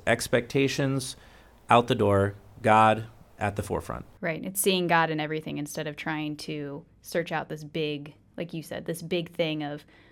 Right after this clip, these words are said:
Speaker 2: "Oh, I'm up on stage. I'm, you know, Bill Gaither." I don't know why he pops in my brain. And he's an amazing artist and everything, but, um, we don't have to be a Bill Gaither or
Speaker 1: Sure.
Speaker 2: somebody who is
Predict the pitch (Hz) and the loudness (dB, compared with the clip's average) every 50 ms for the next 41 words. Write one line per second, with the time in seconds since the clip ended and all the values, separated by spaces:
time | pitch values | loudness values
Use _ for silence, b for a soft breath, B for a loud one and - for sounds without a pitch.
0 | b b - 302 339 302 262 262 285 285 285 277 254 254 - 285 277 247 208 208 | b b -4 -2 0 2 4 2 2 2 2 -2 0 2 2 4 4 4 4 4
1 | 208 214 208 214 202 202 - - - - 160 156 151 151 - _ _ _ b b | 2 2 2 0 -2 -4 -10 -16 -10 -8 -6 -6 -6 -8 -12 _ _ _ b b
2 | b b b b b b _ - 247 262 285 247 233 208 196 190 180 147 - - | b b b b b b _ 10 12 12 12 12 10 8 6 4 2 0 4 4
3 | 240 285 254 262 247 208 185 - - - - - 240 220 - 202 190 - - 202 | 6 6 6 6 6 4 4 2 0 -4 -4 0 0 4 6 6 6 6 4 2
4 | 190 175 170 170 160 - - - 254 269 311 349 349 311 320 285 254 247 233 247 | 2 2 2 2 -2 -2 4 6 8 8 10 8 8 8 8 8 8 8 8 8
5 | 247 202 202 196 196 190 185 - 190 190 185 180 175 170 - - 190 180 175 175 | 6 6 4 2 2 2 2 4 4 4 6 4 2 0 0 -2 -2 -2 -2 -2
6 | 175 175 170 165 160 180 175 165 - B B B B B B B B - 202 190 | -4 -4 -4 -2 0 2 2 2 0 B B B B B B B B 6 6 8
7 | 185 170 160 160 - 214 254 262 294 277 285 302 294 - 240 247 233 190 190 190 | 8 6 4 2 4 6 8 10 10 12 12 10 10 8 6 8 8 8 6 6
8 | 185 180 175 165 160 160 156 - - 156 151 - - 165 175 180 180 180 - 196 | 2 2 2 0 -4 -6 -8 -8 -10 -10 -10 -8 -4 -2 -2 -2 -2 -2 0 0
9 | 196 190 175 170 175 170 170 180 175 175 170 170 170 165 165 - - - - | 2 2 2 0 -2 -2 -2 -2 -2 0 0 0 0 -2 -4 -6 -8 -10 -10